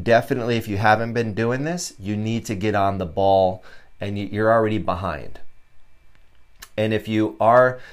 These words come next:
thinking about going into business, becoming a business owner,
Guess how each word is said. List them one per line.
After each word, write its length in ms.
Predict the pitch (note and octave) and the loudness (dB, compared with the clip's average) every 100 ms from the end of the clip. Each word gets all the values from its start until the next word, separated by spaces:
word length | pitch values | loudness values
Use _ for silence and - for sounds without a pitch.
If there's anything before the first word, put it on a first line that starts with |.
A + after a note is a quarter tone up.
| - | -16
thinking 500 | - - G3 G3+ E3+ | -10 -2 -2 0 0
about 420 | A#2 G2+ F2 - | 2 2 2 0
going 320 | F2+ A2+ A2+ G#2 | 0 0 0 -2
into 240 | G2+ G2+ | -4 -6
business, 440 | F#2+ F#2+ F2 E2+ | -4 -4 -4 -8
becoming 500 | - G#2 - D3 D3 | -8 -8 -2 0 2
a 40 | A#2+ | 0
business 460 | F2+ G2 F#2+ F#2+ | -2 -4 -4 -6
owner, 340 | G2+ F#2 D#2 | -4 -6 -8